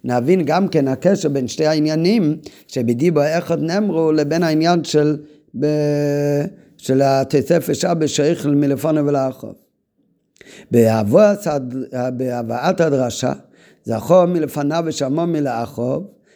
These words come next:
בהמשך לדרשה הנ"ל שניהם בדיבור איכות נאמרו, כוונת המחילתא ללמד עוד עניין בזה שהזאב טורף וכולי ובהקדים. לכאורה, הפירוש הנ"ל בנוגע לעניינים שבדיבור איכות נאמרו,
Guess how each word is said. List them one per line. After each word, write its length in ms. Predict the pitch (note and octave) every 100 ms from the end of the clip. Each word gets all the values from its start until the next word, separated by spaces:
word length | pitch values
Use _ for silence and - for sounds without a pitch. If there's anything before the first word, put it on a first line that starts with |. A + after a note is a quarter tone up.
| _
בהמשך 520 | - A2+ E3 F#3+ E3 C3+
לדרשה 500 | C#3+ C3 C3 D#3+ D#3
הנ"ל 260 | D3+ D#3
שניהם 300 | - D3+ D#3+
בדיבור 280 | C#3+ D3 C#3+
איכות 300 | D3+ D3+ A#2+
נאמרו, 540 | B2+ D#3 F3+ C#3+ C#3 - - - - -
כוונת 480 | A2 A2+ C#3+ F3
המחילתא 560 | C#3+ C#3+ - F3+ F#3 E3
ללמד 600 | C#3+ C3+ C3 C#3+ E3 C#3 -
עוד 180 | D#3+ G3
עניין 480 | F#3 D#3+ D3+ D3 C#3+ C#3 - -
בזה 380 | A#2+ A2+ C#3+ E3+
שהזאב 680 | E3 C3+ C#3 B2 C#3+ E3 C3
טורף 680 | - C#3+ D3 F#3 F#3+ D#3 D3
וכולי 480 | C#3+ D#3+ F3 E3 D3+
ובהקדים. 560 | C#3+ C3+ C#3 A#2+ A#2 - _ _ _ _ _ _ -
לכאורה, 500 | C3 B2+ B2 A2 G2+ _ -
הפירוש 480 | G2+ G#2+ A2 G3 G3+
הנ"ל 320 | A#2 C3 F3+ D3
בנוגע 440 | B2 A2+ A2 E3+
לעניינים 480 | D3 A#2+ G#2+ A#2 E3
שבדיבור 560 | C#3 B2+ A#2 B2 D#3+ C3
איכות 300 | D3+ C3+ A2+
נאמרו, 500 | C#3+ G3 C3+ B2